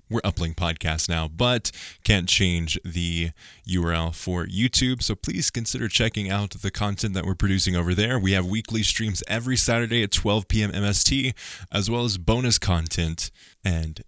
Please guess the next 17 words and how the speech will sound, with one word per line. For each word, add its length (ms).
expansion 720
of 240
the 80
show. 300
You 100
can 100
find 200
the 40
show 180
on 80
iTunes, 540
SoundCloud, 440
Stitcher, 340
Google 240
Play, 320
Apple 320
Podcasts, 880